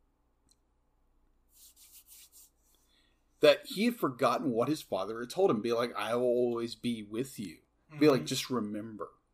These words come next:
Speaker 1: And that's, it's the same thing with Tadashi and Hiro. Be like,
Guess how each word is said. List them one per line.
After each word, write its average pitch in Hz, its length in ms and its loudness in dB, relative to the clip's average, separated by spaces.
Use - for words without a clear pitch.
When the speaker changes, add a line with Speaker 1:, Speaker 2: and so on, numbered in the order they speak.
Speaker 1:
And 139 140 4
that's, 143 240 0
it's 135 140 -8
the 135 60 -6
same 147 320 2
thing 131 220 2
with 117 460 -4
Tadashi 120 760 0
and 107 100 -6
Hiro. 120 340 2
Be 117 200 -4
like, 110 280 -4